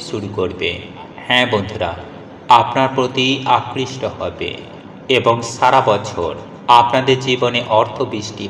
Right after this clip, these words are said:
হবে। হ্যাঁ বন্ধুরা, অর্থ যেখান থেকেই হোক আপনার হাতে আসবে। তাই বন্ধুরা, আজ আমি আমার এই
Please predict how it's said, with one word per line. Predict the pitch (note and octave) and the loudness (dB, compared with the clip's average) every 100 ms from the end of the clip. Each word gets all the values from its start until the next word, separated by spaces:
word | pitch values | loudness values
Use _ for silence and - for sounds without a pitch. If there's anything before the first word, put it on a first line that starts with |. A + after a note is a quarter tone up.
| F2+ | -8
হবে। | F2 F2 E2 - - - | -8 -6 -10 -12 -18 -8
হ্যাঁ | A#2+ A#2 A2 | 0 2 2
বন্ধুরা, | F#2 F2 F2+ E2+ - - - C3 C#3 | -2 -8 -8 -8 -8 -12 2 6 6
অর্থ | C#3 C#3+ D3+ D#3+ D3+ | 6 2 2 2 0
যেখান | D3+ D3 - E3+ E3+ | -4 -2 -4 -6 -6
থেকেই | E3 D#3+ C3+ | -6 -6 -4
হোক | - A#2 A2+ A#2+ A#2 B2 | -2 -2 -4 -6 4 4
আপনার | A#2+ B2 C#3+ D#3 C3 | 4 2 0 0 -2
হাতে | G#2 G2 F#2+ F2 | -4 0 2 2
আসবে। | - - - - - - | -2 -10 -12 -14 -16 -2
তাই | - G3 F#3 | 4 6 6
বন্ধুরা, | G3+ G3+ G3+ G3+ D3+ | 4 6 6 8 8
আজ | F#3+ G3+ - D3 | 8 6 2 0
আমি | E3 E3+ | 4 4
আমার | F3 | 4
এই | E3+ | 2